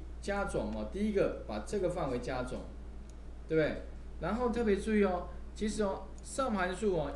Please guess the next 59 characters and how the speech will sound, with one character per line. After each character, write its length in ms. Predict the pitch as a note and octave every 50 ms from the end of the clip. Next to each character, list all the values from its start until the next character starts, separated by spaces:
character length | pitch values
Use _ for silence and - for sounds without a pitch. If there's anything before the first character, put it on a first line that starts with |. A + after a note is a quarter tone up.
| -
以 120 | E3+ F#3 A3+
往 200 | A#3 F#3+ D#3+ D#3+
都 60 | E3+
是 240 | E3+ F3+ F3+ E3 D#3 - - -
一 100 | F#3 F#3+
个 80 | F#3+ F3+
范 220 | - G#3 F#3 D#3+
围 80 | D3+ D3
加 180 | D#3 D#3 D3+
总， 140 | C#3+ C3 B2
对 80 | B2+ A#2
不 60 | A2
对？ 0 | - - - - - - - -
那 120 | A3 C4
如 140 | B3 B3+ B3
果 80 | A3+ F#3+
你 80 | F#3
要 80 | G3+ A3
两 240 | G3+ F#3 D#3 C3+ C3+
个 40 |
范 200 | C#3 - F3+ E3+
围 80 | D#3 D3
加 160 | D3 D#3+ D3
总， 80 | C#3+ C3 A2
可 60 | A2+ A#2
不 80 | A#2+
可 100 | A#2+ A#2+
以？ 60 | G#2+ - - - - - - -
可 140 | C#3+ C#3+ F3+
以 180 | F#3 E3 C#3 B2+
啊， 260 | B2+ B2+ A#2 - - - - - -
你 200 | D#3 D#3 D#3+ - -
这 100 | - A#3+
边 220 | A#3 A3+ A3+ A3+
再 140 | G#3+ A3 G#3
加 200 | F3 G3+ F#3 F3+
个 80 | E3+ E3
逗 260 | E3 - A3 E3+ C3
点， 180 | - - G#2 - - - - - - - - - - - - -
逗 160 | - A#3+ A3 G3
点 200 | F3 - - C3+
之 100 | D3+ E3
后 120 | E3 D#3
的 100 | C#3+ C#3
话 140 | D#3 D3+ C3
呢， 260 | A#2 A#2+ B2 G#2 - - - - - - - - - - - - -
逗 180 | B3+ A#3+ G3 E3
点， 260 | D3 C#3 A#2 G#2 G#2+
然 140 | B2 D3 F3+
后 100 | F#3 E3
呢， 120 | D#3+ D3
再 160 | - F#3+ E3+
给 120 | C3+ B2 A#2
它 120 | B2 C3
第 200 | C3+ - D3+ D3
二 60 | B2
个 80 | A2+ -
范 160 | - C#3 A#2 G2+
围， 120 | G2 -